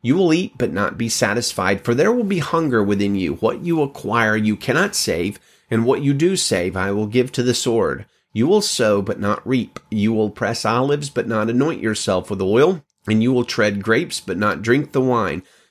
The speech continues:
The statutes of Omri and all the practices of Ahab's house have been observed. You have followed their policies, therefore I will make you a desolate place, and the city's residents an object of contempt. You will bear the scorn of my people.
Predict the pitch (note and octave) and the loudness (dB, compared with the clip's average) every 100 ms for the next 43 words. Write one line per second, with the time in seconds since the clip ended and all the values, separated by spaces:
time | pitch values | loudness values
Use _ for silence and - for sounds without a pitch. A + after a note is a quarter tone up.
0 | - A2+ - B2+ C#3+ D3+ C#3 - G#2+ A2+ | -4 -2 2 0 0 -2 -2 -2 0 0
1 | C3 D3 C#3 A2+ A#2 F#3 G#3+ - C3+ C#3 | 2 0 2 2 0 0 -2 -4 -6 -4
2 | - A#2+ B2 A2+ F#2+ G#2 G#2+ G#2 G2+ - | -6 -2 0 0 2 2 2 0 -2 -4
3 | - B2+ D3 G#2+ G2 G#2+ G#2 G2 G#2+ G#2 | -4 -4 -2 -2 0 0 0 -2 0 2
4 | F#2+ B1+ - _ _ - A#2 C3 - - | 0 -4 -12 _ _ -2 2 2 0 -2
5 | A2 B2 A#2 A2 G2+ - A2+ G#2+ G#2+ - | 2 2 2 0 -2 -4 -4 -2 -2 -2
6 | A2+ F#2 G2+ G#2+ - A#2+ A2 G2 A2 A#2+ | -2 2 2 2 2 2 2 0 0 0
7 | C#3 C3 A#2+ G2+ E2 F2+ F#2 F2+ F#2 G2 | 2 0 -2 -4 -4 0 0 0 0 -2
8 | - G2 A2+ C3+ - _ _ G#2+ A2 A2 | 0 2 4 2 -4 _ _ 0 0 0
9 | - C#3 E3+ C3+ A2 A2+ A2 A2+ A2+ - | -2 -2 -2 0 2 2 2 0 0 -2
10 | A2+ - - A2+ B2 A2+ B2 - B2 - | -2 -4 -4 -2 -2 0 0 0 -4 -4
11 | - A2+ G#2+ - E3+ D3 - - _ _ | -2 0 -2 -4 0 0 -2 -10 _ _
12 | _ A2+ G#2+ D#3+ A2 F#2+ G2 F2+ F2+ F#2 | _ -4 0 2 2 4 4 4 0 -2
13 | - G2 F2 E2 C#2 - E2 D2+ - - | 0 0 0 -2 -6 -8 -6 -8 -8 -8
14 | F#2+ - - | -6 -6 -8